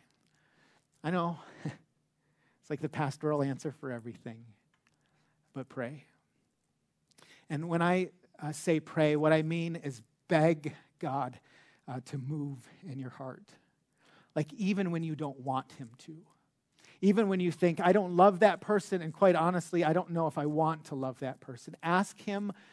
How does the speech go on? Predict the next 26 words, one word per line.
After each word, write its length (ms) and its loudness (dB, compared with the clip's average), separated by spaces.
to 120 -8
change 640 -4
you. 120 -6
Say, 220 -2
"God, 240 2
I 140 2
don't, 280 -4
I 80 0
don't 220 0
love 260 2
him. 300 -16
I 60 4
don't 400 4
feel 500 8
brotherly 600 8
affection 720 -2
toward 560 -2
him. 320 -16
I'm 400 6
mad, 800 -2
and 140 -2
I'm 160 -4
angry, 720 -2
and 140 -4
I'm 140 -6
hurt. 460 -6